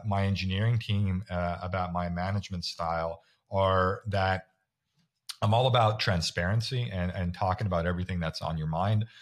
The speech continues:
My job, I see my job as an engineering leader is ninety percent of it is making sure that people understand each other and that people are on the same page. Um, and,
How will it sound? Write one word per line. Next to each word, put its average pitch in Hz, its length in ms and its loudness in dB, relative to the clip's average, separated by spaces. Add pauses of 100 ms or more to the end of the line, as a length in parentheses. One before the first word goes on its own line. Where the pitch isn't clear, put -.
(220)
My 127 200 4
job, 107 500 4
I 101 80 2
see 101 240 2
my 92 160 4
job 90 240 2
as 87 80 -2
an 95 80 0
engineering 92 460 -2
leader 165 240 0
is 104 260 0
ninety 135 400 2
percent 123 380 0
of 113 80 2
it 104 80 2
is 98 240 -2 (260)
making 131 300 0
sure 123 240 0
that 104 320 0
people 110 360 -2
understand 95 600 0
each 78 160 -10
other - 280 -10
and 82 160 -10
that 80 160 -12
people 101 220 -8
are 87 120 -2
on 85 60 -6
the 76 80 -12
same 80 260 -8
page. 87 420 -6 (560)
Um, 82 420 -2
and, 85 400 -4